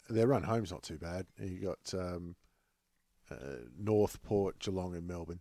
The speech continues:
So that's all right. I reckon Melbourne, that could be a very interesting, uh, round twenty-three match, actually.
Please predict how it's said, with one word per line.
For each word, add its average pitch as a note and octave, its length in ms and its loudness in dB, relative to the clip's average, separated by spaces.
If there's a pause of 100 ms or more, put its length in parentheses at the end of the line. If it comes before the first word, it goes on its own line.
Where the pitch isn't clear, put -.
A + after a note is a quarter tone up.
(140)
So F#2 340 -2
that's E3+ 200 2
all G#2+ 80 4
right. G#3 100 10
I - 20 12
reckon C4 300 6
Melbourne, C#3+ 280 8
that F#3 140 8
could F3+ 100 4
be D#3+ 100 8
a - 20 2
very C#3 200 10
interesting, A2 520 0 (120)
uh, F#2+ 380 0
round F#2+ 300 2
twenty-three F#2 320 -2
match, A#2+ 280 -2
actually. - 300 -6